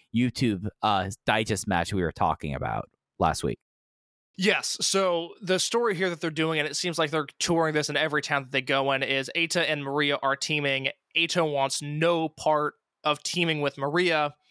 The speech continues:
Speaker 2: He'll antagonize her throughout the match. He'll oftentimes, as he did here, cost her the match as La Estrella ended up pinning, uh, Yosuke Santa Maria here.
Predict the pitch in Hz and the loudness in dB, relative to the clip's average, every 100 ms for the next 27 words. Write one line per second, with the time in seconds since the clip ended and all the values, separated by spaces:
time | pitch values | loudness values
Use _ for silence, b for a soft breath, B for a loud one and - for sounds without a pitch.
0 | _ _ - 156 139 156 147 165 160 147 | _ _ -2 0 2 0 0 0 2 0
1 | 143 156 147 143 135 143 139 151 139 165 | 0 -2 -2 -2 -2 0 0 0 0 0
2 | 165 156 151 135 131 139 147 143 131 160 | -2 -2 0 0 0 -2 -2 -4 -4 -2
3 | 151 - - 220 - - 131 123 120 123 | -2 -2 0 0 0 -2 -4 -2 -2 -2
4 | - 131 123 131 131 127 - 147 135 139 | -4 -4 -4 0 0 0 -2 -2 -2 -2
5 | 127 - 156 143 127 127 127 117 - 156 | -4 -4 -4 2 2 2 0 -2 -2 0
6 | 143 - 139 147 131 135 147 139 131 135 | 0 0 -2 -2 -2 -2 0 2 0 0
7 | 127 | 0